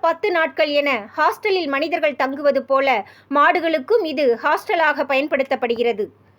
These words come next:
எருவிற்காக ஆடு, கோழி வளர்க்கப்பட்டு வருகிறது. சாண எரிவாயு தயாரித்து பயன்படுத்துகிறார்கள்.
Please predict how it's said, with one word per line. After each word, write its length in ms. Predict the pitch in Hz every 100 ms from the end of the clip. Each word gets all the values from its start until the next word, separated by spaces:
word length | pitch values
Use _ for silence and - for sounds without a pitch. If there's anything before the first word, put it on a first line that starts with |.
| _ _ _ _ _ _ -
எருவிற்காக 800 | 349 403 403 - 330 330 285 277 208 - 285
ஆடு, 220 | 311 311 330 294
கோழி 260 | 311 330 339
வளர்க்கப்பட்டு 560 | 277 311 311 277 269 254 240
வருகிறது. 440 | 233 240 220 214 - _ _ -
சாண 340 | 370 349 415 415 311
எரிவாயு 440 | 330 339 339 311 285 285
தயாரித்து 480 | 285 294 285 330 480 339
பயன்படுத்துகிறார்கள். 1000 | 285 277 277 247 269 262 254 233 247